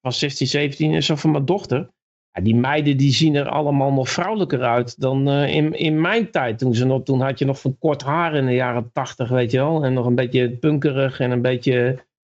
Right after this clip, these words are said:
die, die, ik vond die vrouwen er toen al eigenlijk, of een groot gedeelte al, al niet uitzien. Of het is mijn smaak niet. Ik bedoel, dus het is, het, het schuift niet op naar, eh, dat meiden zich jongensachtiger gaan kleden of, of een, eh,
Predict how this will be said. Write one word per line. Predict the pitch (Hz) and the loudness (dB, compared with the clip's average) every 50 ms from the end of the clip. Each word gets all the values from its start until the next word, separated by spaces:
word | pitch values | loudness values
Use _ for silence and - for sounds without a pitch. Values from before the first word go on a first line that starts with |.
| _ _ | _ _
die, | - 110 113 117 | -4 -2 -2 0
die, | 107 113 120 117 117 117 120 113 110 110 113 113 - - - | 0 0 2 2 2 2 2 2 2 2 2 0 0 0 -2
ik | - - 139 - | -2 -4 -4 -2
vond | - 156 139 | -2 -2 -2
die | 123 110 | -2 -2
vrouwen | - 143 139 127 123 127 127 123 | -2 -4 -4 -2 -2 -2 0 -2
er | 123 123 | -2 0
toen | - 170 165 160 | 0 0 0 0
al | - - - 151 151 151 - - | 0 -2 -2 0 0 0 0 -2
eigenlijk, | 110 139 139 - 135 127 - - | -2 -4 -4 -4 -6 -6 -6 -4
of | - 131 127 131 127 127 - - _ _ _ _ _ | -4 -2 -2 -2 -2 -4 -6 -10 _ _ _ _ _
een | - 127 | -6 -6
groot | 120 - - 151 143 139 | -6 -4 -4 -4 -6 -4
gedeelte | - 135 139 139 139 131 - 139 | -4 -2 0 0 0 0 0 -2
al, | 131 131 123 135 131 139 135 - | 0 0 0 2 0 0 0 0
al | - 127 127 | 0 2 2
niet | 127 131 135 139 - | 4 2 2 0 -2
uitzien. | 123 143 139 135 - - - - - 131 | -2 -4 -2 -2 -2 -4 -2 -2 -2 -4
Of | 131 | -4
het | - - - | -6 -4 -4
is | 135 127 | -2 0
mijn | 156 147 139 135 | 0 0 0 -2
smaak | - - 151 147 170 190 185 - | -2 -2 -2 -2 -2 -2 -2 -2
niet. | 156 123 104 - - - _ _ _ | -2 -2 -2 -6 -10 -12 _ _ _
Ik | _ - - 113 151 | _ -20 -8 -4 -2
bedoel, | 143 151 160 160 156 143 - _ _ _ _ _ | 0 2 2 2 0 -2 -6 _ _ _ _ _
dus | - 151 139 - - | -4 -2 -2 -2 -2
het | - 156 139 | -4 -4 -2
is, | 165 147 - - _ _ _ _ _ _ | -4 -4 -6 -8 _ _ _ _ _ _
het, | - 165 139 - - | -6 -6 -6 -4 -6
het | 165 156 - | -4 -4 -2
schuift | - 175 170 170 160 - | -2 -2 -4 -4 -2 0
niet | - 208 233 208 - | 0 0 0 0 -2
op | 135 143 139 139 - | 0 0 0 0 0
naar, | 143 143 139 143 143 143 131 | 0 0 0 0 0 -2 0
eh, | 139 139 139 139 139 135 135 143 139 _ _ _ _ _ _ _ _ | 0 2 2 2 2 0 0 -2 -4 _ _ _ _ _ _ _ _
dat | _ - 139 143 | _ -4 -2 0
meiden | 143 147 147 151 156 156 151 | 0 0 0 0 0 0 -2
zich | 143 - 160 147 | 0 -2 -2 0
jongensachtiger | 156 151 151 160 170 175 170 160 143 120 - - 165 170 - - - 151 - 165 160 156 | 2 2 4 4 4 2 0 -2 -2 -6 -6 -6 -6 -6 -6 -8 -10 -4 -2 -2 -2 0
gaan | 147 123 160 156 143 | -2 -2 -4 -4 -2
kleden | - 165 170 170 165 165 165 165 170 180 165 | -2 0 2 2 2 2 2 2 0 0 -2
of, | 160 156 151 | -2 -2 -2
of | 160 160 160 160 156 151 | 0 0 2 2 2 0
een, | 156 156 165 165 160 | 0 0 2 2 2
eh, | 165 170 165 | 2 2 2